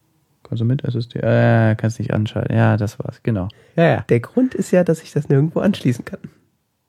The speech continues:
Speaker 2: Ich könnte es in mein neues
Speaker 1: Ja, ja,
Speaker 2: MacBook
Speaker 1: ja, ja.
Speaker 2: einbauen,
Speaker 1: Ja, ja, ich hab's, das,
Speaker 2: aber
Speaker 1: ich vergesse
Speaker 2: ja.
Speaker 1: es jedes Mal. Entschuldige.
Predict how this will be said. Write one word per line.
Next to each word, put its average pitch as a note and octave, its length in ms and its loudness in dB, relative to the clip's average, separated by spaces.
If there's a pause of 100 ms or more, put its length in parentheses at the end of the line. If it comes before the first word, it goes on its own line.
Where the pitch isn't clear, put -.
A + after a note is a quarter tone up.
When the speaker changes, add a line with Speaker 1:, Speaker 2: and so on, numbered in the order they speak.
(400)
Speaker 2:
Ich - 80 -20
könnte F3 380 0
es C#3+ 160 -2
in C#3+ 160 0
mein A#2+ 220 0
neues C3+ 120 6
Speaker 1:
Ja, E3+ 100 4
ja, F#3 180 4
Speaker 2:
MacBook D3+ 200 -2
Speaker 1:
ja, D#3 180 2
ja. D3+ 120 6
Speaker 2:
einbauen, D#3+ 320 2
Speaker 1:
Ja, D#3 180 2
ja, C#3+ 200 0
ich - 200 -6
hab's, D3+ 180 -4
das, C#3 160 2
Speaker 2:
aber C#3+ 280 2
Speaker 1:
ich D3+ 40 -2
vergesse C#3+ 720 -2
Speaker 2:
ja. C#3 40 -4
Speaker 1:
es - 140 -8
jedes D3 320 0
Mal. A2+ 360 0 (600)
Entschuldige. G#2 460 -4